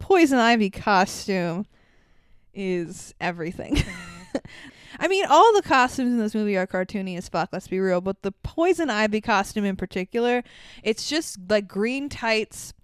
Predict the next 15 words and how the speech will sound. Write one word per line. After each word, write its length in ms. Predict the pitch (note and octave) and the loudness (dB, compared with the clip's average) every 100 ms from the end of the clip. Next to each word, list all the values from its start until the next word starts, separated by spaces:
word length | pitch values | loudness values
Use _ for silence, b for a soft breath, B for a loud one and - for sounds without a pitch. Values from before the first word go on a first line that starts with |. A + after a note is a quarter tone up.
| b b b b | b b b b
with, 280 | G#3 A3 - | -8 -6 -4
like, 180 | G3+ F#3+ | -6 -4
plastic 580 | - A#3 A#3 - B3 | -2 0 0 -6 -10
leaves 460 | G#3+ A3 A3+ A3+ A3+ | -10 -8 -4 -2 0
and 160 | A3 G#3 | 0 0
vines 340 | G3 F#3+ G3 | 0 -2 -2
all 160 | G3 F#3 | -2 0
over 300 | F#3+ F#3 F#3+ | -2 0 0
it, 160 | F#3+ - | 0 0
and 220 | G3 G3 | -4 -2
the 120 | F#3 | -4
wig. 680 | E3+ F#3+ A3 F3+ - - F#3 | 0 2 4 2 -4 -10 -8
The 80 | G3+ | -8
wig 760 | F#3+ A3+ D#4+ E4 D#4+ C#4 C#4+ - _ _ | -4 0 2 2 0 -2 -10 -12 _ _
is 880 | A#3+ A#3+ A3+ A3 G#3+ G#3 G#3 - - | -2 2 2 2 2 -2 -8 -12 -20